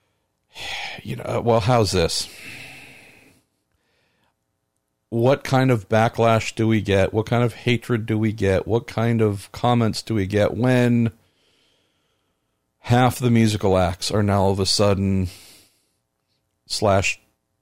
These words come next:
or quote, urban contemporary?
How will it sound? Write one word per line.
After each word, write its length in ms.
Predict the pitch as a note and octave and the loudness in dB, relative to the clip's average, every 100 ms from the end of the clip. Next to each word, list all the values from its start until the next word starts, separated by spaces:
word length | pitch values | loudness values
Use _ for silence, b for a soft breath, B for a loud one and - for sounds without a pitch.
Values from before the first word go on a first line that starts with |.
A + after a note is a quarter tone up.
| _ _ _ _ | _ _ _ _
or 180 | G2 F2 | -2 -2
quote, 480 | - - A#2+ G#2 - - | -2 -2 2 2 0 0
urban 380 | A#2+ B2+ B2 | 2 4 2
contemporary? 1000 | G2 A2+ G#2 A#2 A2 - F2 E2+ D2 C#2 | 0 -2 0 0 -2 0 0 2 0 -2